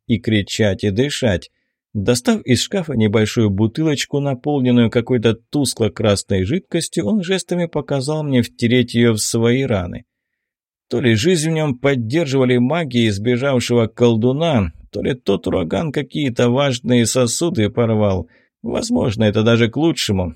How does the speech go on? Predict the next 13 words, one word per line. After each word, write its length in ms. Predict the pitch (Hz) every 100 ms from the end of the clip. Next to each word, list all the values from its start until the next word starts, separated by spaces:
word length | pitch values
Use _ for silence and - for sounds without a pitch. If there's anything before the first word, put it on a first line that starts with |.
| _
Я, 140 | -
конечно, 520 | 101 110 107 101 113 107
знаю 320 | 113 180 113
основы 340 | 107 120 113
полевой 440 | 104 120 117 117 110
хирургии, 560 | - 113 107 120 160
но 100 | 120
чтобы 380 | 113 - 120 117
соединить 580 | 110 - 131 123 135 -
такое 380 | 120 120 120 110
обратно 580 | 101 120 120 - - 104
в 100 | 92
человека, 720 | 117 101 98 156 165 98